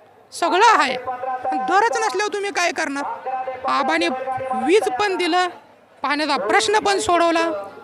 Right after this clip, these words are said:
आणि विजेचा सगळ्यात मोठा प्रश्न होता तो सोडवला. आबांना मुक्या जनावरांचा आशीर्वाद आहे, आबांना शेतकऱ्याचा आशीर्वाद आहे.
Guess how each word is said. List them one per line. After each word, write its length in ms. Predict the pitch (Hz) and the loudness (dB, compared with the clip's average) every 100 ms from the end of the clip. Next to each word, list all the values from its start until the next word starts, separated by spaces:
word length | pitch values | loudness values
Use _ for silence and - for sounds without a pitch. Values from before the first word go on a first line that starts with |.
| - | -6
आणि 200 | 247 262 | -4 -2
विजेचा 500 | 185 202 269 392 427 | -4 -4 0 2 2
सगळ्यात 360 | 370 320 302 302 | 2 2 2 0
मोठा 240 | 285 254 | 0 0
प्रश्न 320 | 254 226 240 | 0 -2 0
होता 560 | 247 240 247 339 240 240 - - | 0 0 2 2 -2 -4 -8 -6
तो 100 | 311 | -6
सोडवला. 360 | 302 294 269 294 | -2 0 2 4
आबांना 480 | 311 269 247 294 311 | 4 4 2 2 2
मुक्या 360 | 285 285 339 | 0 2 2
जनावरांचा 540 | 370 381 381 359 359 359 | 4 4 4 2 2 2
आशीर्वाद 440 | 330 330 294 285 | 0 0 -2 0
आहे, 220 | 262 - - - - - - | -2 -4 -8 -12 -16 -18 -6
आबांना 320 | 262 262 285 285 | -2 0 0 0
शेतकऱ्याचा 600 | - 302 254 392 415 427 | 0 -2 2 4 4 4
आशीर्वाद 400 | 359 359 339 311 | 2 0 -2 0
आहे. 220 | 285 226 | -2 -4